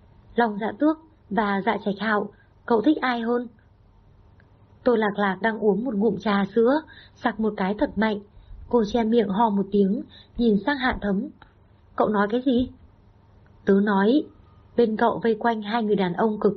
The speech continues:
phẩm cho cậu chọn, cậu thích ai hơn?" Tô Lạc Lạc nghĩ một hồi nói, "Dạ Trạch Hạo đối với tớ rất tốt." "Vậy cậu thích Dạ Trạch Hạo?" "Không phải như cậu nghĩ,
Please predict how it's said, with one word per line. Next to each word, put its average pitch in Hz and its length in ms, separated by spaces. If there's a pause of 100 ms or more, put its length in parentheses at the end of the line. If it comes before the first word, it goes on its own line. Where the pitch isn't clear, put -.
phẩm 196 220
cho 269 120
cậu 240 240
chọn, 214 240 (440)
cậu 233 180
thích 311 200
ai 226 240
hơn?" 226 300 (1080)
Tô 294 100
Lạc 254 220
Lạc 185 260
nghĩ 233 140
một 294 140
hồi 202 240
nói, 190 380 (840)
"Dạ 208 260
Trạch 202 140
Hạo 185 420
đối 190 140
với 208 180
tớ 196 180
rất 247 220
tốt." 330 200 (960)
"Vậy 202 380 (120)
cậu 226 140
thích 320 240
Dạ 247 120
Trạch 202 200
Hạo?" 202 300 (800)
"Không 226 280
phải 202 180
như 214 180
cậu 208 160
nghĩ, 240 380